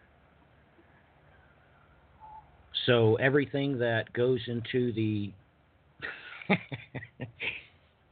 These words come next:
I'm sorry if you think I'm being a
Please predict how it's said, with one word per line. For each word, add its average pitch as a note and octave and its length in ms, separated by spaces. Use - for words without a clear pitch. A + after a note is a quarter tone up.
I'm G#2+ 160
sorry F#2 280
if - 100
you A2 120
think G#2+ 180
I'm F#2 120
being F2+ 220
a - 40